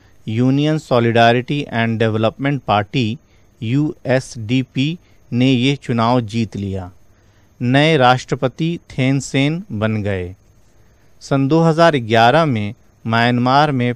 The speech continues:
पैंतालीस सीटों के लिए उपचुनाव हुए। इन चुनाव में सूकी की पार्टी एनएलडी ने भी भाग लिया और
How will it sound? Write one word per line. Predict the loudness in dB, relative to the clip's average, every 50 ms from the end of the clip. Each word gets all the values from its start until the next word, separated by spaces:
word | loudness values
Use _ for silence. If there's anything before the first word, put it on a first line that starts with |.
| -4 _
पैंतालीस | -2 -2 -2 0 _ 2 4 4 4 2 -2 -2 -4
सीटों | -6 -6 -6 -4 -2 -4 -4 -4
के | -2 -2 -2 -2
लिए | 0 0 -2 -2 -2 -2 -4 -6
उपचुनाव | -8 -8 -8 -8 -6 -2 0 2 2 2 2
हुए। | 0 -2 -4 -4 -6 -6 -10 -16 -20 _ _ _ _ _ _ _ _ _ _ _
इन | -2 -2 -2 -4
चुनाव | -4 -2 0 0 2 2 2 2 2
में | 2 2 0 0 0 -2 -4 -8 _ _ _ _ -20 -10 -6
सूकी | -4 -4 -4 -4 -6 -6 -4 -4 -4 -6 -8
की | -6 -6 -6
पार्टी | 0 2 4 4 4 2 0 -6 -6 -6 -6 -8 -12 _ _ _ _ -20 -8 _
एनएलडी | 0 2 2 2 -2 -4 -6 -2 0 2 4 4 2 2 0 0 0 0 0
ने | 0 2 2 0
भी | 0 0 -2 -2 -2
भाग | -2 0 2 4 4 4 4 2
लिया | -2 -2 -2 0 0 0 -2 -4 _ _ _ _ _ _ _ -20 -2 2
और | 4 4 6 6 4 2 -2